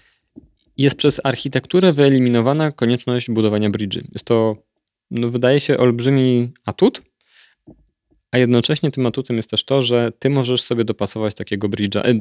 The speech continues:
takiego bridge'a, o, takiego, taki blockchain do, do swoich, mm, zastosowań. No i teraz właśnie to zrobiła, e, zrobiło Delphi Digital, rozważając,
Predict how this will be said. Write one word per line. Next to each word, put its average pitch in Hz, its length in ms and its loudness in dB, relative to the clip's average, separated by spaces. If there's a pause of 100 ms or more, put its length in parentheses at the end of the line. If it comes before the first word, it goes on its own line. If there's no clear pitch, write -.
(100)
takiego 104 460 -4 (340)
bridge'a, - 360 -8
o, - 180 -6 (320)
takiego, 110 600 0
taki - 240 -4
blockchain 110 540 2
do, 107 120 0
do 110 260 -4
swoich, 110 480 -2
mm, 98 300 -4
zastosowań. 107 520 -2 (200)
No 160 120 2
i 233 60 2
teraz 143 420 -2
właśnie 110 380 -4
to 143 420 0
zrobiła, 110 640 -2 (600)
e, 101 300 -4
zrobiło 110 440 -2
Delphi 107 640 -2 (440)
Digital, 107 580 -2 (320)
rozważając, 131 920 0